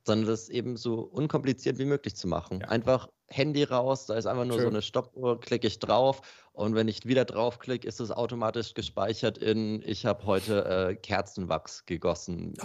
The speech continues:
Speaker 2: Oh,
Speaker 1: und
Speaker 2: ist so schön.
Speaker 1: dass es halt total easy geht, dass es kein zusätzlicher Aufwand ist und man aber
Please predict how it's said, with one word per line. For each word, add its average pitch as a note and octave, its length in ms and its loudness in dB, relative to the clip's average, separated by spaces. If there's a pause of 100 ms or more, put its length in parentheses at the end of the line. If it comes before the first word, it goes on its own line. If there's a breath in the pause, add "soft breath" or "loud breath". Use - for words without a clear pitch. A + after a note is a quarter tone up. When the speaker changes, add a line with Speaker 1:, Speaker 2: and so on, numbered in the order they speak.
(120)
Speaker 2:
Oh, E2 60 -2
Speaker 1:
und E2+ 80 0
Speaker 2:
ist F2 120 -4
so - 80 -10
schön. C#3 320 -8 (240)
Speaker 1:
dass G#2+ 160 4
es A2 140 0
halt A2+ 160 4
total A2+ 500 2 (140)
easy A#2 340 -2
geht, G2+ 300 4
dass G#2 100 -4
es A2 160 -8
kein G#2 380 -6
zusätzlicher A2+ 500 -2
Aufwand C#3+ 340 0
ist - 220 -4 (240 loud breath)
und A2 140 0
man G#2+ 160 0
aber G#2 500 0